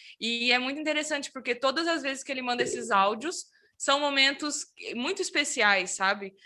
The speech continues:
São momentos, parece que, que Deus vem e, e, e, e pra, pra dizer mesmo que tá cuidando. É, ontem mesmo eu tive um, uma, uma conversa com um casal de pastores também. "Emily, a gente quer ouvir como você tá",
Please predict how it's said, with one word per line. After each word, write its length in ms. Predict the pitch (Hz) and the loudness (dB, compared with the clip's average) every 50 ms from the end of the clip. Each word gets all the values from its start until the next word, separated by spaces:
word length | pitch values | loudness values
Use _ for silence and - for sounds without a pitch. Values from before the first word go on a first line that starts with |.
| - | -14
São 160 | - - 233 | -8 -4 -2
momentos, 640 | 226 240 240 240 233 240 247 247 254 285 277 269 226 | 0 0 2 2 4 4 4 2 0 -2 -2 0 2
parece 260 | 254 247 247 240 240 | 2 4 4 4 2
que, 280 | - - 277 285 226 220 | -2 -6 -6 -6 -6 -8
que 280 | - - 277 269 240 220 - - - - - - | -12 -10 -10 -10 -10 -12 -16 -18 -20 -20 -14 -2
Deus 380 | 196 220 233 247 254 285 254 | 4 6 6 6 6 2 0
vem 260 | 240 240 233 240 254 | 2 4 4 6 4
e, 360 | 269 277 277 269 262 247 220 - | 4 2 0 0 0 -2 -4 -4
e, 480 | - 214 226 226 - - - 196 - _ - | -2 -2 -2 -2 -2 -6 -8 -10 -10 _ -8
e, 480 | 202 226 226 226 226 - - 220 - - | -6 -4 -4 -4 -4 -4 -4 -6 -6 -6
e 40 | 202 | -6
pra, 340 | - 247 233 240 247 214 220 | -2 2 4 4 4 2 0
pra 180 | - 277 233 | 0 2 2
dizer 320 | 247 262 311 285 269 277 277 | 2 2 0 0 2 2 2
mesmo 400 | 277 233 220 254 262 269 262 226 | 4 4 2 2 2 -2 -8 -8
que 100 | 254 240 | -8 -6
tá 320 | - - 220 220 233 254 | 0 2 4 6 6 4
cuidando. 720 | 262 - 269 247 240 202 196 208 208 214 240 269 269 262 262 - - - - - - | 2 0 -6 -8 -6 -4 -2 0 2 2 2 0 0 -4 -8 -10 -12 -16 -16 -10 -2
É, 240 | - 214 220 208 - - | 2 4 4 4 4 4
ontem 360 | 208 226 247 285 320 - 277 | 2 0 0 -2 -2 -2 -2
mesmo 300 | 269 254 240 262 254 262 | 2 2 2 2 2 -2
eu 80 | 247 | -4
tive 500 | 247 - 247 214 233 247 247 240 233 220 202 | -4 -4 -6 -6 -4 -4 -2 -2 -2 -2 -4
um, 280 | - - 214 220 220 208 - | -6 -6 -6 -6 -6 -6 -6
uma, 400 | 208 220 220 220 214 202 202 - - | -4 -2 -2 -2 0 -2 -4 -4 -4
uma 160 | 214 220 220 | -2 -2 0
conversa 580 | 220 - 240 233 220 214 202 214 247 - - 240 | 0 0 -4 -2 2 4 6 6 6 4 2 -4
com 120 | - 233 | -6 -6
um 20 | 226 | 0
casal 280 | 233 220 214 220 220 | 0 2 4 4 2
de 80 | 220 233 | 2 2
pastores 440 | - 233 214 220 - 220 214 226 - | 2 0 0 0 0 -2 -2 -2 -2
também. 260 | 240 240 240 240 233 | -2 -4 -2 0 2
"Emily, 240 | 254 285 277 262 262 | 0 2 2 2 0
a 20 | |
gente 200 | 262 269 - - | 0 0 -4 -2
quer 100 | - 277 | 0 0
ouvir 180 | 277 277 269 277 | 0 0 -2 -6
como 220 | - 277 277 277 | -8 -8 -8 -4
você 320 | 277 285 285 285 302 302 302 | -2 -2 -2 -2 -4 -8 -6
tá", 340 | - 262 233 226 220 220 | 0 2 4 4 4 2